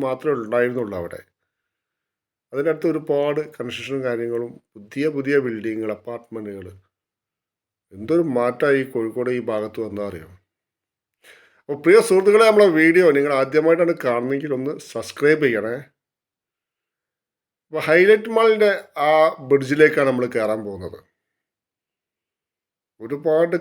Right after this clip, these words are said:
കാലം നമ്മൾ ട്രാഫിക്കിൽ കുടുങ്ങിക്കിടന്ന ഈ സ്ഥലമാണ് ഈ ഹൈലൈറ്റ് മാൾ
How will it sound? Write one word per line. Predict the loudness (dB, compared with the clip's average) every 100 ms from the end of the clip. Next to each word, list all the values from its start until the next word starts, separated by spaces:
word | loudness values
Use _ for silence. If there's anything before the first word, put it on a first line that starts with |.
| 0
കാലം | 2 2 0 -6 _ _ -12
നമ്മൾ | -6 -6 -8 -10
ട്രാഫിക്കിൽ | -10 -8 -8 -8 -8 -8 -8 -10
കുടുങ്ങിക്കിടന്ന | -10 -8 -8 -8 -8 -8 -8 -10 _ _ _ _ _ _ _
ഈ | -12 -12 -10
സ്ഥലമാണ് | -10 -8 -6 -8 -8 -10
ഈ | -10
ഹൈലൈറ്റ് | -10 -8 -8 -10 -12
മാൾ | -14